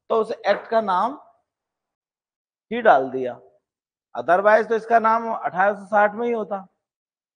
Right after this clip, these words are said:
क्योंकि ये और आईपीसी साथ साथ ही आए थे, इकसठ में लागू हुई थी।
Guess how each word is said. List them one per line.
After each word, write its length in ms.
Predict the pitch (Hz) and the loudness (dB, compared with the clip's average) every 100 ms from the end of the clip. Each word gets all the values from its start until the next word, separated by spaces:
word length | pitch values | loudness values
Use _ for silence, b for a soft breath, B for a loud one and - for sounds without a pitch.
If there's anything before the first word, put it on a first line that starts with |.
| _ _ _ _ _ _ _ _ _ | _ _ _ _ _ _ _ _ _
क्योंकि 180 | 170 208 | -6 -4
ये 380 | 196 208 208 | 0 0 2
और 260 | 226 226 - | 0 0 -2
आईपीसी 420 | 165 190 202 208 | -2 -2 -4 -10
साथ 180 | 220 196 | 0 0
साथ 220 | 190 220 226 | 4 2 4
ही 60 | |
आए 200 | 226 196 | 2 2
थे, 180 | 156 127 _ 170 | -4 -14 _ -12
इकसठ 340 | 165 - 233 | -10 -6 -6
में 640 | 208 226 240 240 240 226 | -4 -4 -2 -2 -4 -8
लागू 320 | 160 185 196 175 | -2 0 0 -2
हुई 200 | 147 135 | -8 -10
थी। 160 | 180 | -16